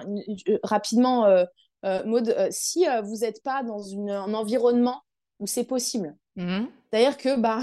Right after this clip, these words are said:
Speaker 1: <laughs> euh, des fois, on a du monde, euh, et puis, bah, on peut pas dire à tout le monde : « Et hop, tout le monde dans la cuisine, euh, mon enfant s'autostimule, quoi. » T'as des, voilà. Donc, dans ce cas, vous occupez les mains de l'enfant. En fait, vous switchez sur une autre activité. Vous lui filez une balle sensorielle type Montessori. Euh, vous lui dites : « Viens,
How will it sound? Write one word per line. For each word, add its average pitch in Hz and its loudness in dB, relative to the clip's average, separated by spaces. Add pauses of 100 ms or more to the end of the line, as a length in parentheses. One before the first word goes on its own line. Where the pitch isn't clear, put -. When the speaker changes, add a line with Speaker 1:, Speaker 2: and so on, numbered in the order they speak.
Speaker 1:
<laughs> - -6
euh, 240 2
des 214 -4
fois, 254 -4
on 208 -10
a 196 -8
du 190 -10
monde, 247 -2
euh, 208 2
et 185 0
puis, 196 -10
bah, 196 0
on 196 -2
peut 190 -8
pas 233 0
dire 240 2
à 220 0
tout 226 -6
le 247 -2
monde : « 277 -4
Et 254 2
hop, 269 -6
tout 285 -2
le 277 -2
monde 285 -4
dans 269 -2
la 233 -2
cuisine, 247 -4
euh, 233 0
mon 226 -12
enfant 226 -8
s'autostimule, 240 0
quoi. » 180 -2
T'as 190 -2
des, 190 0
voilà. 185 0 (420)
Donc, 226 2
dans 262 2
ce 262 -2
cas, 302 2
vous 240 -4
occupez 285 -6
les 247 2
mains 233 -4
de 220 -6
l'enfant. 214 -10
En 208 -4
fait, 208 4
vous 220 6
switchez 302 4
sur 233 -2
une 214 0
autre 202 -6
activité. 208 0 (120)
Vous 247 2
lui 277 4
filez 269 -4
une 247 0
balle 226 -2
sensorielle 214 -6
type - -12
Montessori. 208 2 (300)
Euh, 196 6
vous 233 4
lui 302 6
dites : « 349 6
Viens, 466 4